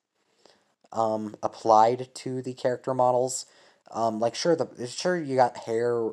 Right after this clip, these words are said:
and, and just general particles, like, correct, but even as a person who doesn't pay attention much to animation, like, this,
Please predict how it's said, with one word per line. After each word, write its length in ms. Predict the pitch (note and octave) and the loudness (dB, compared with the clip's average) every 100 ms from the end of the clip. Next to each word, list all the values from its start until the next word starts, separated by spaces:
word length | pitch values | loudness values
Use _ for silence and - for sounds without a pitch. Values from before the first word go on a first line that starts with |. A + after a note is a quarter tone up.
| - | -6
and, 420 | A#2 G#2 G2 F#2+ _ _ _ _ | -10 -8 -10 -14 _ _ _ _
and 420 | G#2+ G#2+ G2+ F#2+ | -10 -8 -8 -12
just 300 | F#2 G2 - | -14 -14 -14
general 340 | - A2 G#2+ G#2+ | -6 -4 0 -2
particles, 640 | - G#2+ G#2+ A2+ A#2+ A#2 | -2 -4 -4 -4 -6 -6
like, 160 | A#2+ A2 | -6 -8
correct, 520 | - B2 A#2+ - - - - - _ _ - | -8 -6 -6 -6 -16 -18 -20 -20 _ _ -14
but 320 | B2 A2+ G2+ | 0 2 2
even 240 | B2+ C#3 | -6 -6
as 160 | C3+ A#2+ | -4 -2
a 60 | A2+ | -2
person 340 | - A#2 A#2+ | -2 -4 -6
who 60 | G#2 | -6
doesn't 340 | A2 A2 - | -6 -6 -10
pay 140 | A#2 | -8
attention 320 | A2 A#2 A2 A2+ | -8 -8 -10 -6
much 240 | A2 - | -6 -6
to 80 | G#2+ | -6
animation, 580 | G#2 G2+ G2+ G#2 B2 A2+ | -6 -6 -6 -6 -8 -4
like, 320 | G2+ - _ _ _ _ _ _ | -6 -6 _ _ _ _ _ _
this, 320 | D#3 E3+ - | -6 -6 -8